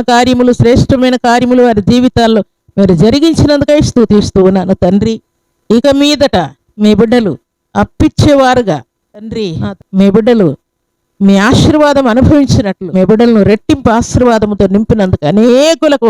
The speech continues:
ఆశీర్వాదకరమైన బిడ్డలుగా మీరు ఉంచినందుకై స్తుతిస్తున్నాను. ఎవరిని చేయి చాపి దేహి అని అడిగే పరిస్థితి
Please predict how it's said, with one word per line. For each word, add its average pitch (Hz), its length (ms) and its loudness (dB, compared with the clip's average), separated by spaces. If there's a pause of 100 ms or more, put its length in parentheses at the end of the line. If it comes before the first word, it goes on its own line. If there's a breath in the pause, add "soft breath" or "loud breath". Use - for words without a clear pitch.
(140)
ఆశీర్వాదకరమైన 233 1000 0 (100)
బిడ్డలుగా 214 400 0 (420)
మీరు 196 180 2
ఉంచినందుకై 233 640 0
స్తుతిస్తున్నాను. 190 800 0 (100)
ఎవరిని 254 420 0 (360)
చేయి 269 340 2
చాపి 233 360 0 (480)
దేహి 294 420 2
అని 226 140 0 (380)
అడిగే 262 260 2 (120)
పరిస్థితి 226 420 -2